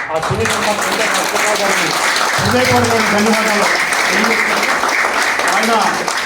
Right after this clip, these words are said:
మనకి కాదండి, విశాఖపట్నంలో కళాకారులు ఏ కార్యక్రమం చేసినా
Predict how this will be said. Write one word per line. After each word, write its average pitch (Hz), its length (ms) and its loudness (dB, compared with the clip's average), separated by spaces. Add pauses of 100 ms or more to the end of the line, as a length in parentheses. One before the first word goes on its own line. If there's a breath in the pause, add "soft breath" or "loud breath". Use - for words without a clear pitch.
(140)
మనకి 262 280 0
కాదండి, 226 340 0 (640)
విశాఖపట్నంలో 233 880 0 (540)
కళాకారులు 233 800 4
ఏ 233 260 4
కార్యక్రమం 226 560 4
చేసినా 214 720 2